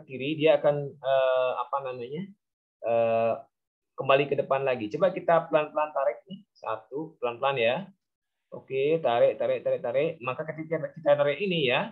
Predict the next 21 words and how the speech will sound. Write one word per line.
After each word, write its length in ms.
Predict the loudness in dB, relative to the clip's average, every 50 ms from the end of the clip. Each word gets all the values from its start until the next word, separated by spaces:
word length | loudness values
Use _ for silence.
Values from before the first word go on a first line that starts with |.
| -8
timeline 400 | -10 -8 -2 -2 -2 -2 -2 -6
ini, 100 | -8 -8 -8 -8 -12 _ _ _ _ _
maka 160 | 2 4 4
di 80 | 4 4
sini 160 | 2 0 0 0 2
akan 160 | 0 0 0
berubah. 480 | 0 0 -2 2 4 4 4 4 2 -2 -12 _ _ _ _ _ _ _ -4
Nah, 160 | -4 -4 -2
rencananya 480 | -2 -2 0 0 0 0 2 0 0 -2
coba 240 | 0 2 2 2 2
kita 160 | 2 0 0
hilangkan 560 | 2 2 2 0 0 0 -2 -4 -2 -2 -2
beberapa 380 | 2 2 2 2 4 2 -2 -2
segmen 400 | -2 -6 -6 -6 -6 -4 -4 -4
ya, 80 | -4 -8
misalkan 400 | -8 -10 -14 -8 -8 -8 -8 -8
ini, 400 | -16 _ -12 -12 -12 -12 -14 -16 _
mulai 240 | -6 -2 -2 0 2
dari 240 | 0 0 -2 -4 -6
ini 60 | -4 -4 -4
ya. 80 | -4